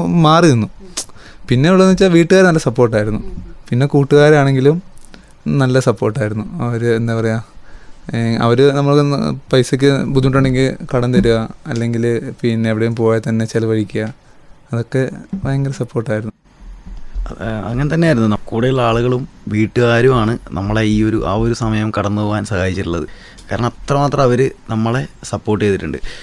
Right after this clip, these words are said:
Speaker 2: ഇപ്പോൾ ഞങ്ങള് ഷെഡിലിരുന്ന് പഠിക്കുക എന്ന് പറഞ്ഞ സമയത്താണെങ്കിൽ തന്നെ അന്ന് ഞങ്ങളുടെ അടുത്ത് ഇതുപോലെ പൈസ ഇല്ല, അതുകൊണ്ടാണ് ഞങ്ങൾ കഞ്ഞിയൊക്കെ വെച്ച്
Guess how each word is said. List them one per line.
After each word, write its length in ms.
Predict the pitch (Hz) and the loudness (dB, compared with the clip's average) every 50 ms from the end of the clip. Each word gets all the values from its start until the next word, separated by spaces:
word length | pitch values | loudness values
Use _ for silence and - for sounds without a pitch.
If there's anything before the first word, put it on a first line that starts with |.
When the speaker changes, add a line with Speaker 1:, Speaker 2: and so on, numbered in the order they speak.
| - - - | -20 -20 -14
Speaker 2:
ഇപ്പോൾ 220 | - - 151 156 143 - - - | -2 2 2 2 2 0 -2 0
ഞങ്ങള് 280 | 143 143 143 156 165 165 | 0 2 4 4 2 2
ഷെഡിലിരുന്ന് 500 | - 160 139 135 139 165 160 151 175 160 | 2 0 0 2 2 0 2 2 2 4
പഠിക്കുക 420 | 170 139 123 117 - - - 165 | 4 4 4 2 0 2 4 4
എന്ന് 120 | 165 165 | 4 4
പറഞ്ഞ 180 | 160 147 147 156 | 4 2 2 0
സമയത്താണെങ്കിൽ 680 | 143 147 135 135 139 139 - 131 127 123 131 131 - 127 | 0 2 0 0 0 0 0 0 0 0 0 0 0 0
തന്നെ 220 | 113 110 127 151 - - - _ - - - | 0 0 -2 -6 -10 -16 -20 _ -20 -10 -2
അന്ന് 160 | 123 139 170 | 2 2 4
ഞങ്ങളുടെ 220 | 185 185 175 175 180 | 4 6 6 4 4
അടുത്ത് 160 | 175 156 160 | 4 4 4
ഇതുപോലെ 320 | 165 170 165 165 170 165 - - - - - - - _ | 6 6 8 8 6 4 2 -4 -20 -20 -20 -20 -16 _
പൈസ 260 | - 143 147 139 - 175 | -2 0 0 0 0 0
ഇല്ല, 180 | 127 92 - - - - - - | 0 0 -4 -6 -10 -20 -10 -6
അതുകൊണ്ടാണ് 340 | 120 113 131 147 151 156 160 | -2 0 0 2 4 4 4
ഞങ്ങൾ 180 | 160 156 160 160 | 4 4 2 0
കഞ്ഞിയൊക്കെ 420 | - 139 131 139 147 151 139 143 | 2 0 0 2 0 0 2 2
വെച്ച് 220 | 143 131 - 143 | 0 0 0 -4